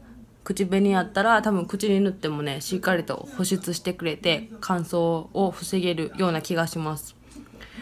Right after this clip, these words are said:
これは思ったよりいいです。このぐらいの赤やったら、赤が苦手な私でも使えそうな気がします。で、こちらのリッ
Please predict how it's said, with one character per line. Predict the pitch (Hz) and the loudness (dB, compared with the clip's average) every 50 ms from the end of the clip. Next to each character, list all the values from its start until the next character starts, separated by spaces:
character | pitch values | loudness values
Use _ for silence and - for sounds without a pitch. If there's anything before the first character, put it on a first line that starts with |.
| - - - | -16 -16 -6
こ | - 233 | -2 0
れ | 233 | 4
は | 226 220 220 208 - - - - - - - - - - - - - - | 6 8 8 6 6 2 -6 -16 -20 -20 -20 -20 -20 -20 -20 -20 -4 0
思 | 190 202 202 | 2 2 2
っ | 190 190 | 2 0
た | - 175 | 0 0
よ | 165 160 | 0 2
り | 156 156 | 0 0
い | 151 | -2
い | |
で | 151 151 | -2 -4
す。 | 151 - - | -4 -6 -10
こ | 156 170 165 - - - - 233 240 | -10 -4 -4 -4 -4 -2 -2 2 2
の | 247 247 | 2 4
ぐ | 226 254 | 4 2
ら | 247 247 | 2 2
い | 247 | 2
の | 240 233 - 202 | 0 0 0 -2
赤 | 196 - 208 | 0 2 2
や | 202 180 | 0 0
っ | 180 - - | 0 -2 -2
た | 180 170 | 0 2
ら、 | 165 165 160 156 - - - - | 2 2 2 0 -2 -6 -14 -10
赤 | - 170 170 185 185 | -10 -6 -4 -2 0
が | 170 170 | 0 0
苦 | 160 156 156 160 156 | -2 -2 -2 -2 -2
手 | - 160 | -2 0
な | 156 151 | 0 0
私 | 151 151 - 165 156 160 | 0 0 -2 -6 -6 -4
で | 160 160 | -4 -4
も | 156 147 143 - - | -4 -4 -6 -8 -10
使 | - 226 - 170 165 | -8 0 2 2 2
え | 170 | 2
そ | 165 - 160 | 0 -4 -4
う | 156 | -4
な | 151 143 | -4 -6
気 | 143 - - | -6 -8 -6
が | 143 147 147 | -6 -6 -6
し | - - | -6 -6
ま | 156 147 143 143 143 | -6 -6 -6 -6 -8
す。 | - 226 285 - - - - - - - - - - - - - - - - - - - - - - - - | -12 -14 -16 -16 -18 -18 -20 -20 -20 -20 -20 -20 -20 -20 -20 -20 -20 -20 -20 -20 -20 -20 -20 -20 -20 -18 -14
で、 | 226 254 269 285 269 | -4 0 2 2 2
こ | - - - 214 | 0 -4 -6 -6
ち | 202 - | -6 0
ら | 202 220 226 | 2 4 4
の | 233 240 233 233 | 6 4 4 2
リ | 226 254 | 2 0
ッ | 254 | -4